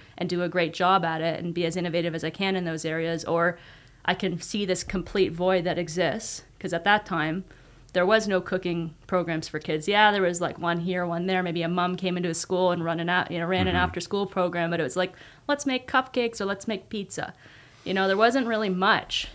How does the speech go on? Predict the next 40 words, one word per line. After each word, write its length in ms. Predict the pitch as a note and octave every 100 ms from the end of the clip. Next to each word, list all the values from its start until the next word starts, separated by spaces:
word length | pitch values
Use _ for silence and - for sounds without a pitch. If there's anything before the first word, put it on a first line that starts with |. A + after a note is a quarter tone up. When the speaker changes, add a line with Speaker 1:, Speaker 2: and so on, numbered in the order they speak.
| -
Speaker 1:
And 220 | - F#3 F3
so 400 | F#3 F#3 F3+ F3 - - -
I 60 | F#3
saw 300 | - G#3 A3+
it 40 |
as 100 | A3
an 80 | G#3+
opportunity 920 | F3 E3+ - F#3+ F3+ F3 D#3 D#3 D#3+ - -
and 360 | D#3+ E3+ E3+ D#3+
to 340 | - F#3+ F#3 D3+
really 240 | G3 G#3+ G#3
make 400 | F#3 F#3 G3 G3
something 480 | - E3 D#3+ D3+ D3
of 160 | G2+
this, 300 | - - -
like, 340 | F2 - - - -
like, 280 | - - -
create 440 | - G3+ G#3 G3+
something 420 | G3+ F3+ E3+ E3+ F3
that 200 | E3 -
was 220 | E3 D#3+
just 240 | F3+ E3+
had 140 | - E3+
so 140 | G3+
much 200 | G3 G3
integrity 800 | G3+ F#3+ - F#3+ F#3 F#3 F3 F3 - - - -
and 160 | D3+ D#3
value 640 | E3+ F3 F#3 F3+ F3+ F3+ - - -
and 440 | - F3 F3 E3+ - - -
excellence 400 | D#3+ F3 D#3+ E3
is 60 | E3
important 400 | E3 D#3+ E3+ E3+
to 40 |
me. 120 | F3+
I 40 | E3+
wanna 120 | D#3
be 80 | D3+
the 80 |
best. 440 | C#3+ C#3+ G3+ - - -
Speaker 2:
Yeah. 140 | -